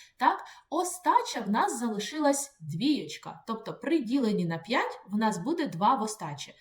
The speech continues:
Нам підходить сюди, до цього опису, тридцять два, п'ятдесят сім, а шістдесят три і вісімдесят один не підходить, тому що там остача буде три і один. Тепер давайте подивимось наступне.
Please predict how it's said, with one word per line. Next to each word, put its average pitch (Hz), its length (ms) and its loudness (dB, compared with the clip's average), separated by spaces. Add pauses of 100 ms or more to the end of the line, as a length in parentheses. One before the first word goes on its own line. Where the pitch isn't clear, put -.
(300)
Нам 381 240 -4
підходить 269 580 -2
сюди, 220 520 -6
до 220 140 0
цього 233 380 -2
опису, 185 360 -4
тридцять 285 420 -4
два, - 560 -2
п'ятдесят 233 520 -2
сім, 196 520 -6 (460)
а 226 160 -2
шістдесят 277 520 -2
три 330 140 2
і 294 40 2
вісімдесят 277 500 -2
один 339 200 -2
не 339 120 0
підходить, 202 500 -4
тому 214 180 -4
що 214 120 -8
там 208 200 -4
остача 226 420 -2
буде 180 240 -2
три 190 220 -6
і 339 120 -2
один. 170 420 -4 (600)
Тепер 247 340 -2
давайте 226 360 -2
подивимось 214 520 -4
наступне. 220 560 -8